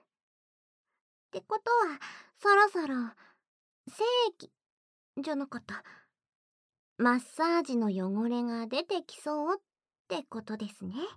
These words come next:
なら仕上げは。あ、そういえばお兄さん。この前、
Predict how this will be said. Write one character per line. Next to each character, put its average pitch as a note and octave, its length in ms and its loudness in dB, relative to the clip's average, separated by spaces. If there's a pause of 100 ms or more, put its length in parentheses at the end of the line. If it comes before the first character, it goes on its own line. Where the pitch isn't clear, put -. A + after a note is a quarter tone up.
(2000)
な A#3 180 -2
ら G#3 140 -4
仕 A3 180 -10
上 B3+ 180 -2
げ C#4 180 0
は。 F4 140 0 (1200)
あ、 - 80 -12 (600)
そ - 140 2
う G#4+ 40 6
い B4 40 8 (280)
え - 40 8
ば F4 40 8
お D4+ 60 6
兄 D#4 240 4
さ C#4 200 0
ん。 A#3+ 60 -8 (1120)
こ G#3+ 140 -4
の B3+ 140 2
前、 C4 320 0